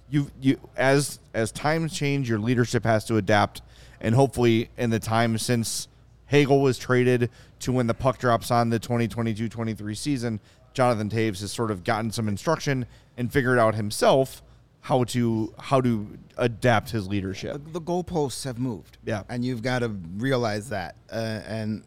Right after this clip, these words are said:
Speaker 2: and not have your expectations quite as high as they were in the past. And you mentioned one of the buzzwords there, Mario, culture.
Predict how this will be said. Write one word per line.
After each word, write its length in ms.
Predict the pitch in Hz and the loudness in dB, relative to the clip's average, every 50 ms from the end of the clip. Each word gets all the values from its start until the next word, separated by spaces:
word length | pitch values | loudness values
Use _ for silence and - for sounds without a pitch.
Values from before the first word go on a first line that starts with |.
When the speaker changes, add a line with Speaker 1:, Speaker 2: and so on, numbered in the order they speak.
| _ | _
Speaker 2:
and 460 | - 110 117 113 110 104 85 80 90 107 | -8 -6 -4 -4 -4 -6 -8 -8 -6 -4
not 340 | 127 131 127 139 - - - | -2 -2 -2 -2 -4 -6 -8
have 260 | 117 131 143 139 120 | -4 -2 -2 -2 0
your 240 | 135 175 214 208 - | 2 2 2 2 2
expectations 1000 | - 139 135 - - - 120 101 - 123 117 113 98 101 104 104 95 82 - - _ - | 0 -2 -4 -4 -4 -6 -6 -4 -4 -4 -4 -4 -4 -6 -6 -6 -8 -8 -12 -16 _ -20
quite 260 | - - 113 117 110 | -14 -8 -6 -4 -4
as 120 | 101 101 98 | -4 -6 -8
high 320 | - 107 110 107 98 98 | -8 -6 -4 -4 -4 -4
as 160 | 90 95 101 | -4 -6 -6
they 100 | 107 104 | -6 -6
were 220 | 101 98 101 98 98 | -6 -4 -6 -4 -6
in 40 | 101 | -6
the 60 | 95 | -8
past. 460 | 98 - 101 101 98 95 92 - - - - - - - - - _ _ | -8 -8 -6 -4 -4 -4 -6 -8 -14 -18 -20 -20 -20 -20 -20 -20 _ _
And 140 | 110 113 120 | -8 -6 -4
you 80 | 139 | -4
mentioned 380 | 135 135 139 131 - 127 120 123 | -4 -4 -4 -4 -4 -4 -4 -4
one 100 | 120 120 | -4 -4
of 60 | 120 | -4
the 60 | 117 113 | -4 -4
buzzwords 520 | 139 143 127 110 101 110 101 98 98 87 | -6 -6 -6 -8 -8 -8 -8 -8 -8 -8
there, 160 | 92 104 104 | -8 -8 -6
Mario, 500 | 101 107 101 101 101 101 101 98 98 - - - | -6 -6 -6 -4 -4 -4 -4 -6 -6 -8 -12 -14
culture. 420 | - 131 143 139 - - 101 78 | -6 -6 -6 -6 -4 -8 -8 -8